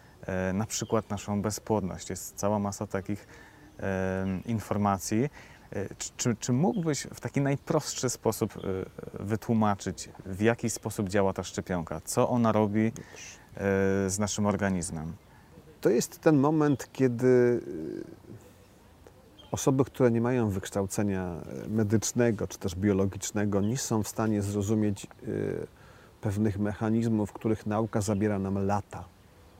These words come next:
Speaker 2: Lata. To nie jest tak, że, że usiądę do książki jednej czy do internetu i w ciągu dwóch tygodni, e,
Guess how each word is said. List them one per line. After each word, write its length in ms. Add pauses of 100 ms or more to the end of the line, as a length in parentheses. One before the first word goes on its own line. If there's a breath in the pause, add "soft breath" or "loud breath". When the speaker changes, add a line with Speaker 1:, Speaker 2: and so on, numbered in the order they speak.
(160)
Speaker 2:
Lata. 200
To 120
nie 100
jest 260
tak, 200
że, 260 (340 loud breath)
że 180
usiądę 560
do 160
książki 580
jednej 420
czy 120
do 140
internetu 680
i 80
w 60
ciągu 260
dwóch 300
tygodni, 680
e, 60